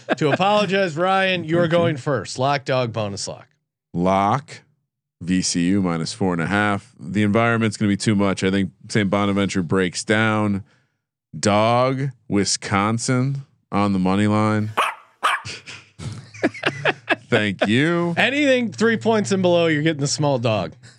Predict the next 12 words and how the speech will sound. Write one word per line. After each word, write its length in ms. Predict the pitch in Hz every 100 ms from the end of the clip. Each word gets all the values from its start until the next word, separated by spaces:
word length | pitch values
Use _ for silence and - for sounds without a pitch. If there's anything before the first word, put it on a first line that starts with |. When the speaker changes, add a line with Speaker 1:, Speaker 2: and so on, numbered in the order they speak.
| -
Speaker 2:
And 320 | 113 120 113
for 400 | - - 117 139
my 220 | 156 156
bonus 500 | 151 135 120 98 -
lock, 540 | 82 78 73 69 - - _ _ _ _ _ -
uh, 220 | 98 101
you 220 | 104 110 123
guys 320 | 156 156 147
are 60 |
both 260 | 139 143 143
on 240 | 143 135
Florida. 800 | 117 113 117 110 90 85 78 80